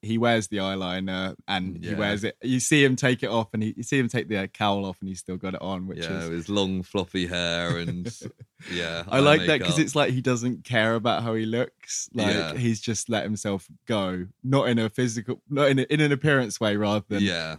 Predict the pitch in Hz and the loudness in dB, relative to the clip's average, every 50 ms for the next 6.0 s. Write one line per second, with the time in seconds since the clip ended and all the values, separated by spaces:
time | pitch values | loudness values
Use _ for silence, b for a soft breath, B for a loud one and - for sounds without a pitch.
0 | 80 - 117 110 - 143 127 101 101 95 - - 101 92 92 82 _ - 104 - | -10 -10 -8 -2 0 0 0 0 -2 -6 -4 -4 -4 -4 -4 -6 _ -6 -6 -6
1 | - - _ - - 92 - - 98 92 87 87 87 80 76 - - - - - | -8 -14 _ -12 -12 -12 -8 -6 -6 -4 -4 -4 -6 -8 -10 -14 -16 -20 -18 -14
2 | - 85 82 85 85 82 82 85 - B B B B B B B B 95 101 120 | -12 -12 -10 -10 -10 -10 -10 -12 -14 B B B B B B B B -6 -4 0
3 | 120 - 123 123 120 110 107 98 92 87 - 123 131 139 139 147 160 175 196 180 | 2 4 4 4 4 4 2 0 -2 -4 -4 -4 -4 -2 0 0 0 2 2 2
4 | 160 160 170 160 160 - - - 95 85 95 95 131 151 160 151 - 143 123 123 | 2 2 0 0 -4 -6 -4 -4 -4 -4 -4 -2 -2 -2 -2 -2 -2 0 2 2
5 | 120 113 113 - - 117 110 107 101 - - 127 113 - - 110 110 107 101 - | 2 0 0 -2 2 2 2 2 2 -2 -4 -4 -4 -4 -2 -2 -2 -2 -2 -4